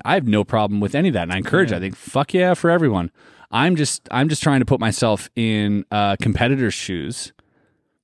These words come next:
Speaker 1: down the line. Right now, it's all fine, but down the line, at one point, you gotta be like, "This is a little unfair." And I'm not saying that they will
Speaker 2: Yeah.
Speaker 1: dominate the sport, but I'm saying so far, what we're seeing is this. So I'm
Speaker 2: Yeah.
Speaker 1: just, I'm just projecting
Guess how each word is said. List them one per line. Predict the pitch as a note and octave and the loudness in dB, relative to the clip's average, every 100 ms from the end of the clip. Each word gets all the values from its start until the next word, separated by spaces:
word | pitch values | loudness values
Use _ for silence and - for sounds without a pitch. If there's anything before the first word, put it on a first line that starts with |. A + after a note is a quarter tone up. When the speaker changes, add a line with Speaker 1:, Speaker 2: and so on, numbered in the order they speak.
| _ _ A2+ | _ _ -2
Speaker 1:
down | A#2 A2+ | 0 2
the | G#2+ | 2
line. | G2+ B2 G#2+ F#2+ - | 2 2 0 -2 -2
Right | C3 D#3 | 0 2
now, | C#3 C3+ | 2 2
it's | A#2 B2 | 2 0
all | G2+ | 0
fine, | - G#3 F3+ | -2 -4 -2
but | A#2 | 0
down | E3 D3 | 2 4
the | |
line, | C#3 G3 A3+ G3 - C#3 | 2 2 0 -4 -4 -4
at | C3+ | 0
one | E3 | 0
point, | E3 E3 | 2 0
you | C#3+ | 2
gotta | D3+ | 2
be | C#3+ | 2
like, | C#3 B2 - - _ _ _ _ _ _ - | 2 0 -4 -18 _ _ _ _ _ _ -16
"This | - | -14
is | - | -8
a | |
little | A2 G#2 | -4 -4
unfair." | G#2 G2+ - F#3+ F#3 B2+ _ _ _ - | -4 -4 -4 -4 -6 -8 _ _ _ -2
And | C#3+ | 2
I'm | F#3+ | 2
not | F#3 | 2
saying | G3 F3 | 2 2
that | D#3 | 2
they | C3 | 2
will | B2 A3+ | 4 4
Speaker 2:
Yeah. | E3 | 2
Speaker 1:
dominate | A2 G2+ G2+ | 2 2 0
the | F#2+ | -4
sport, | - G#2+ A#2 | -4 -2 0
but | B2 | 0
I'm | A#2 | 0
saying | - A#2+ G#2+ | 0 0 0
so | D#3 A2 | 2 0
far, | - F3 F#3+ A#2 G#2 A2+ _ _ _ - | 0 0 2 0 -2 -6 _ _ _ -2
what | A#2 | -2
we're | A#2 | -2
seeing | - D3 F3 A2+ G2 G2 _ _ _ _ _ | -2 -2 0 0 -2 -8 _ _ _ _ _
is | G2+ | -6
this. | G#2 G#2+ - | -2 -2 0
So | G#2+ | 2
I'm | |
Speaker 2:
Yeah. | B2+ | 2
Speaker 1:
just, | A2+ A2 | 0 0
I'm | D#3 | 0
just | G3+ | 2
projecting | - D3 C#3+ - | 0 0 0 0